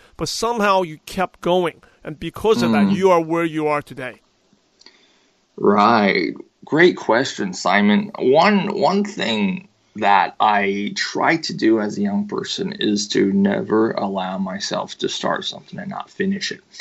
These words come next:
Speaker 2: Um, there was times I wanted to actually quit university because I thought, "Hey, this, this network marketing thing is going well, right? I mean, I, I just, I don't see why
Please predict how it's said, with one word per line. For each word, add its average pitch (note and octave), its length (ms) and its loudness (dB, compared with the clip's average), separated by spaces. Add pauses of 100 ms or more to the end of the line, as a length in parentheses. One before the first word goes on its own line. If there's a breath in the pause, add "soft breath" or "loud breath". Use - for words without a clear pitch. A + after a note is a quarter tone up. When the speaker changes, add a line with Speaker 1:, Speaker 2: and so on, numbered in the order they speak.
(540 loud breath)
Speaker 2:
Um, F#2+ 400 2
there A2 160 8
was A#2 400 8
times G#2 500 4
I G2 120 4
wanted G2 440 0
to G2 180 -4
actually G2 420 -4
quit - 320 2
university F#2 760 2
because - 300 0
I F2+ 140 2
thought, - 220 -2
"Hey, - 180 0
this, - 260 -4
this D3+ 200 -12
network G#2 300 0
marketing G#2+ 460 2
thing G#2 200 0
is G2+ 160 4
going G2 320 -2
well, G2 360 0
right? G2+ 320 2
I G#2+ 100 2
mean, G#2+ 180 -2
I, F#2 100 2 (280)
I A2+ 140 4
just, A#2 260 -2 (160)
I G#2+ 120 4
don't - 180 0
see C3+ 320 2
why A2+ 240 2